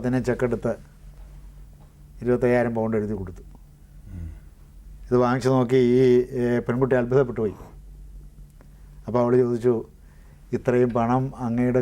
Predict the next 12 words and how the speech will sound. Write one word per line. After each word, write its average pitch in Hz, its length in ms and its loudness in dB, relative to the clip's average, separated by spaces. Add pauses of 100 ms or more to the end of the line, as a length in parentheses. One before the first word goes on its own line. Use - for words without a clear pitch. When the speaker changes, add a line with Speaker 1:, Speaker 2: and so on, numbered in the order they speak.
Speaker 1:
കയ്യിൽ 123 260 4 (500)
ഉണ്ടാവോ? 131 480 2 (2500)
ഇത് 127 120 4 (140)
എടുത്താൽ 139 320 2 (100)
അങ്ങയ്ക്ക് 160 340 0
എന്തെങ്കിലും 151 340 -2
തരത്തിലുള്ള 139 380 4 (120)
ധനപരമായ 139 500 2
ക്ഷീണം 139 300 -4
സംഭവിക്കുമോ?" 131 420 2 (340)
എന്ന് 131 140 0
പറഞ്ഞപ്പോൾ 131 360 2